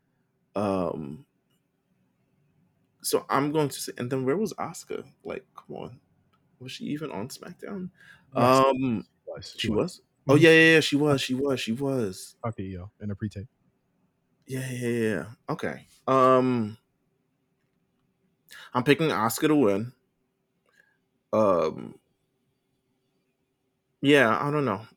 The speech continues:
Speaker 1: I'm not that excited about this match, but I'm open to being pleased. But I feel like Charlotte Flair's bag is in a triple threat.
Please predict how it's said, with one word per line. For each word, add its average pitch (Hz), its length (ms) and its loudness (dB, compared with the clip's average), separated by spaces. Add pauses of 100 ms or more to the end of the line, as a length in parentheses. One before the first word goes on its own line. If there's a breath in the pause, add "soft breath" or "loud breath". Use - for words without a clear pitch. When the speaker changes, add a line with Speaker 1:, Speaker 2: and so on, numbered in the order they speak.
Speaker 1:
I'm 135 120 -2
not 160 200 -2
that - 180 4
excited 123 500 4
about 135 260 2
this 127 160 -8
match, 135 300 -2
but 107 100 -2
I'm 98 180 -4 (120)
open 113 440 -4
to 95 60 -6
being 92 560 -8 (600)
pleased. 135 480 0
But - 140 -4
I 117 100 2
feel 147 220 4
like 127 100 4
Charlotte 120 420 2
Flair's 98 600 0 (220)
bag 113 540 6
is 110 240 -2
in 98 100 -4
a 87 80 -4
triple - 300 -8
threat. - 300 -10